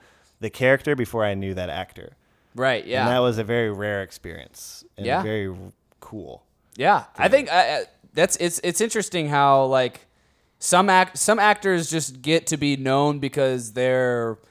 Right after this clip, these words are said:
Speaker 2: they have a thing, they have a certain thing
Speaker 1: Mm.
Speaker 2: that, that, that they're recognizable by, and then other people just have, like, Daniel Radcliffe will always be Harry Potter,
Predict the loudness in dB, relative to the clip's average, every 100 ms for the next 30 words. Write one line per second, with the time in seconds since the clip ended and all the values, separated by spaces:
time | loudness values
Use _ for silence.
0 | _ -4 0 0 0 -2 -2 -2 -2 -2
1 | -2 -4 -8 -8 -8 -6 -6 -8 -2 -2
2 | -2 2 2 2 _ -4 -2 0 -2 -4
3 | -4 -2 -2 -2 2 4 6 4 2 0
4 | 0 0 -4 -6 -6 0 0 0 -2 -4
5 | -8 -20 _ -2 0 2 4 4 4 0
6 | -2 0 0 2 2 0 -6 -6 -4 -4
7 | -2 -2 -2 -8